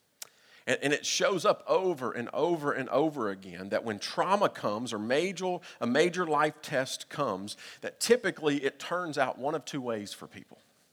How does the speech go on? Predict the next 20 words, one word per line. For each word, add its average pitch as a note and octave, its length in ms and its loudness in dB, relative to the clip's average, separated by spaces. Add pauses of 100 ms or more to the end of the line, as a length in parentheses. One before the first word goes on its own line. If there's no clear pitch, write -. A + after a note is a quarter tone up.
(1040)
And B2 60 -2
again, F3 180 6
this G3 160 2
is D3+ 120 0
all E3 240 0
sorts F3+ 280 -4
of C#3+ 80 -6
research. C#3+ 280 0
And B2 80 -8
here, F#3+ 200 -2
here's, F#3+ 400 -4
here's F3+ 220 -2
the E3+ 60 -12
two F3 180 -4
ways. C#3 420 -8 (560)
You D#3+ 280 0
either F#3 360 0
become C3 480 -2
completely F#3+ 1300 -2
paralyzed, F#2+ 1040 -4